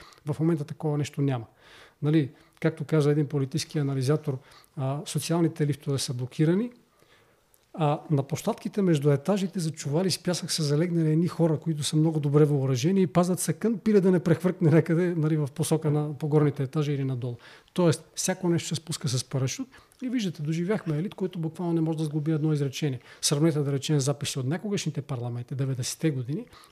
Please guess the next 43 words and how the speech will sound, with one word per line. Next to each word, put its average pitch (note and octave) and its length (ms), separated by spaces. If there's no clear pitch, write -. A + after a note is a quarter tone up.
Това D3 180
бяха D#3 240
хора, E3 260
селектирани D3+ 560
от C#3 160
онази E3 280
система G3+ 380
за G3 80
селекция G#3 520
с G3 140
сегашното, F3+ 840
а, D#3 420
с D#3 100
сегашния D#3+ 380
състав C#3+ 320
на C#3+ 80
Министерския C#3 520
съвет G3 320
или F3+ 80
Народното C#3 420
събрание. F3 400
Ще - 160
видите F#3+ 460
много E3 360
лесно E3 220
каква E3+ 300
е E3 40
деградацията C#3 800
в - 80
общата F3+ 280
култура, D#3 540
в - 100
изказа, F3 320
в D#3 100
какво A#3 240
точно F3+ 340
се - 60
седи. B2+ 160
Значи, G3 240
вижте, G3 200
това F3+ 200
е G3+ 80
показателно. D#3 600